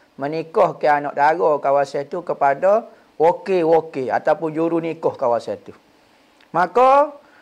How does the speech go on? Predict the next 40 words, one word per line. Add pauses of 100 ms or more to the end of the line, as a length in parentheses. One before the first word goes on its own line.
(120)
juru
nikah
kawasan
Kelantan,
kawasan
Pasir
Putih,
kawasan
Macang,
dia
kawasan
anak
dara,
kawasan
ni
semua
bau
hamba.
Hak
tak
ada
wali
lah. (320)
Hak
ada
wali, (720)
wali
dia
dah.
Hak
tak
ada
wali,
semua
bau
hamba. (540)
Maka
kalau
nak
nikah,